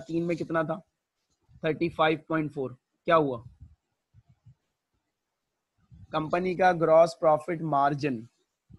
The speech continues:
यानी कि कंपनी कितना gross profit earn कर रही है sales के ऊपर, profit ratio,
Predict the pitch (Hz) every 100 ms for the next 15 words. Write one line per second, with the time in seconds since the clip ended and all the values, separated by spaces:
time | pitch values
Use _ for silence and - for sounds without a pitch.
0 | _ - 147 156 170 160 160 147 170 170
1 | 165 170 170 151 151 156 - 156 151 170
2 | 151 170 170 175 170 151 151 160 156 160
3 | 160 165 - 156 - 156 165 - _ _
4 | - 165 160 156 160 151 151 175